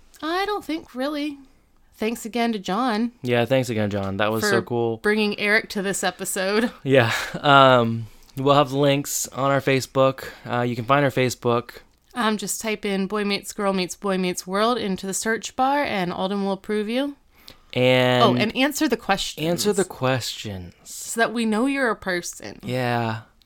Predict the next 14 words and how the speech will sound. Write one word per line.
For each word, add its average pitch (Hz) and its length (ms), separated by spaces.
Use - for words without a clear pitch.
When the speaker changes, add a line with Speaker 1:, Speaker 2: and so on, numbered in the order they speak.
Speaker 2:
I - 140
put 175 180
up 180 100
the 147 60
questions, 143 580
and 127 80
now 135 140
we've 135 100
had 135 120
a 123 60
lot 127 300
of 127 80
people 120 380
s-, - 160